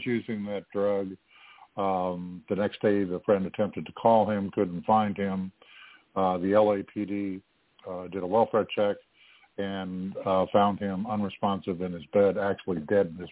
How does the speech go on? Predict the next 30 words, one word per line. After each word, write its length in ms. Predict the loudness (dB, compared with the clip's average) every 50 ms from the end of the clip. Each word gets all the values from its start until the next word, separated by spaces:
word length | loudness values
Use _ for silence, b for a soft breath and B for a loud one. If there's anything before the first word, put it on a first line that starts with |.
| _ -6
bed. 260 | -4 -4 -4 -6 -8 _ _ _ B B B B B B B B B
Uh, 220 | 4 4 6 6
he 160 | 6 6 4 4
lived 300 | 6 4 2 2 2 2
alone. 360 | 2 2 2 0 -2 -8 -10 -12 -14 -20 _ _ _ _ _ -4
And 420 | 2 2 4 6 6 6 4 4 6
then 340 | 4 4 4 4 0 -2 -2 0
the 80 | 4
report 420 | 6 6 6 6 6 6 6 6 6
also 360 | 4 0 0 -4 -6 -8 -8
detailed 640 | -8 -8 -10 -10 -10 -8 -8 -8 -6 -6 -8 -10 -10
that 220 | -10 -10 -10 -10 _ b b b b b b b -4
there 120 | -2 0
were 260 | 0 2 0 0 0 0
other 280 | 2 2 4 4 4
illicit 440 | 4 2 2 0 -2 -4 -4 -4 -4
drugs 320 | -2 0 0 0 0 -2 -4 0
found, 440 | 2 2 2 2 2 -2 -4 -6 -8 -10 _ -10
uh, 80 | -8 -4
not 180 | 0 2 4
only 160 | 4 4 4
in 60 | 2 0
the 60 | -2
room 280 | 0 0 2 2 2
where 160 | 2 0 0 -2
he 60 | -2
died, 520 | 2 6 8 8 8 8 6 4 0 -2 -6 _ B B B B B B B B B _ 4
uh, 480 | 6 8 8 6 4 2 0 0 -2 -4
but 520 | -6 -8 -8 -4 0 0 2 2 0 -2 -4 -6 _ _ _ _ _ _ _ _ _ _ _ 0
also, 760 | 4 4 4 4 2 0 0 0 0 0 0 -2 -4 -6